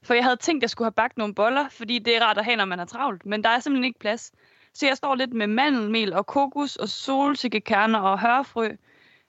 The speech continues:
øh, rød pesto, og så en red curry paste, og det der æggeerstatning, som jeg ikke ved, hvad jeg skal bruge til, hvis det ikke er for at putte det i min fryser.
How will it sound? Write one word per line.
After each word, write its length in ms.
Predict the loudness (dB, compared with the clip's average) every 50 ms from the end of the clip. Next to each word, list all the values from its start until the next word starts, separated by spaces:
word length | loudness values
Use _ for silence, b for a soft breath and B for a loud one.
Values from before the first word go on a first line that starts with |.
| b _ 0
øh, 240 | 2 2 4 2 2 2
rød 180 | 2 2 0 0
pesto, 500 | 0 0 0 0 0 -4 -8 -6 -6 -6 -8 -12 -18 -20 -20 _ _
og 120 | -12 -2
så 80 | 0 2
en 200 | 2 2 2 2
red 80 | 0 -2
curry 260 | 0 0 0 0 2
paste, 300 | 0 0 0 0 -2 -4
og 60 | -2
det 80 | 0 2
der 100 | 0 2 2
æggeerstatning, 760 | 0 0 2 0 -2 -2 -2 -4 -6 -6 -4 _ -10 -10 -4
som 180 | -4 -2 0 0
jeg 180 | 0 -2 -2 -6 _ _ _ _ _ _ _ _ _ _ _ _ _
ikke 240 | -2 -2 0 0 0
ved, 140 | 0 2
hvad 100 | 2 2
jeg 80 | 2 2
skal 120 | 0 -6
bruge 180 | -6 -4 -4 -2
til, 100 | -2 -2
hvis 160 | -2 -2 -4
det 120 | -4 -4 -2
ikke 160 | -2 0 0 -2
er 40 |
for 140 | 0 0 -2
at 100 | -2 -2
putte 160 | -4 -10 -6 -4
det 60 | -2
i 40 | 0
min 160 | 0 0 0
fryser. 300 | 0 0 0 0 -2 -6